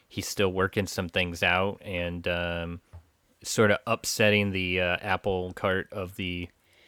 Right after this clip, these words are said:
the crime underworld in Gotham. So, but I think he looks good. I mean, which is kind of the,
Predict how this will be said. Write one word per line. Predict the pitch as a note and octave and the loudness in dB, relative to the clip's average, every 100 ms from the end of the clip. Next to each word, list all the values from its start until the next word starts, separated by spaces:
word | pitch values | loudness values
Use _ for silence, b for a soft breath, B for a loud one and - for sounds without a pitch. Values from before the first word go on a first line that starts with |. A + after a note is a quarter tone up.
| b b G#2+ | b b -4
the | G#2+ | -2
crime | - A2+ G2+ G2 G2 F#2+ - b b b - | 2 4 6 6 4 -2 -8 b b b 0
underworld | G#2 G2+ F#2 F#2 F#2 F2 F2 - - - | 2 4 4 2 2 0 -2 -14 -14 -6
in | F#2+ | -4
Gotham. | F2+ F2 G2 - F2 E2+ - | 2 2 2 0 -6 -6 -10
So, | - - E2+ F2 F2+ | -14 -8 -6 -6 0
but | G#2+ G2 | 2 4
I | G#2 | 4
think | B2 - | 2 2
he | D3 | 2
looks | G2+ G#2+ - | 2 -2 -2
good. | - G#2+ F#2+ B2+ _ _ _ _ _ _ _ _ - | 0 2 2 -2 _ _ _ _ _ _ _ _ -2
I | A2 | 2
mean, | G#2 G2 | 2 2
which | G2+ - | 0 0
is | F#2+ | -2
kind | - G2+ | 2 2
of | G2+ G2 | 2 2
the, | F#2+ F#2 F2+ | 2 2 0